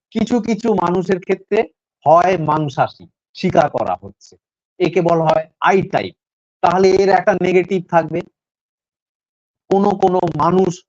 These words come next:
নয় মাংসাশী, এটাকে বলা হয় ও টাইপ বচন। তাহলে বচন চার রকমের হয়,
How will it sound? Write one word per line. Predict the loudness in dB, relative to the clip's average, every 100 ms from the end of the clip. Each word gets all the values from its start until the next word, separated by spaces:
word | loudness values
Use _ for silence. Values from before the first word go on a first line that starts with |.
| -12
নয় | -4 0 0 0
মাংসাশী, | -2 -4 -6 -12 -16 -18 -20 _ _ _ -16
এটাকে | -6 -4 -2
বলা | -4 -2 -2
হয় | -2 -4 -12 _ _
ও | -2 0
টাইপ | 0 -2 -2 -6 -12
বচন। | -14 -14 -18 -20 _ _ _ _ _ _
তাহলে | -2 0 0
বচন | -2 -2 -2 0 0
চার | 0 0 0
রকমের | 0 -2 -2 -4 -6
হয়, | -4 -2 0 -2